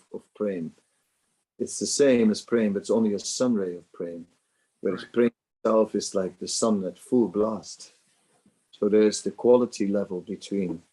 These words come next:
Speaker 1: bhava and praying is, is considerable. Yeah,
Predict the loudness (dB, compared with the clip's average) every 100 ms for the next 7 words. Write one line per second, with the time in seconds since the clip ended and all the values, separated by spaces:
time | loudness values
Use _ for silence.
0 | _ -6 -2 0 0 -2 -4 -6 0 2
1 | 0 -4 -12 -10 -12 -12 -14 _ _ _
2 | _ -8 -6 -6 -6 -2 -2 -2 -10 -10
3 | -14 _ _ _ _ _ _ _ _ _
4 | _ _ _ _ _ _ _ _ _ _
5 | _ _ _ _ _ _ _ -10 -10